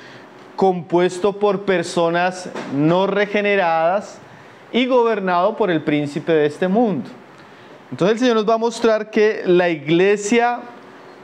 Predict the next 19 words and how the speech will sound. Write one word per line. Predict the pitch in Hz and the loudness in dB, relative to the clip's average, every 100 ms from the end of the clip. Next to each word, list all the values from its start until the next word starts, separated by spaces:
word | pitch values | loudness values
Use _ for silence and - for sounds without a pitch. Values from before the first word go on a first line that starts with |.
| 143 | -2
va | 185 | 0
a | |
tener | 185 208 214 | 0 0 2
un | 220 | 0
antagonismo | 220 214 196 220 202 180 185 175 185 214 202 196 190 | 0 -2 -2 -2 -2 0 -2 2 2 0 0 2 0
aquí | 185 - 190 196 214 220 - - | -2 0 2 2 0 -6 -12 -4
mientras | 156 165 156 156 151 | 0 0 0 -2 0
ella | 156 160 | 0 0
esté | 165 - 170 | -2 -2 0
en | 165 | 0
la | 165 | 0
tierra. | 208 220 220 196 120 - - - - - - - - | 2 2 2 0 -4 -8 -12 -20 -20 -20 -20 -20 -8
Y | 123 | -2
ese | 151 160 | 0 0
ante-, | 208 202 214 208 | -2 0 -2 -2
antagonismo | - 185 185 190 175 165 156 170 196 202 214 214 208 - - | -2 -2 -2 -2 -2 0 0 2 0 0 0 0 -2 -6 -2
o | 156 | 2
esa | 160 165 196 | 2 0 -2
enemistad | 196 208 196 185 - - 196 180 196 | -2 -2 0 -2 -4 -4 0 0 0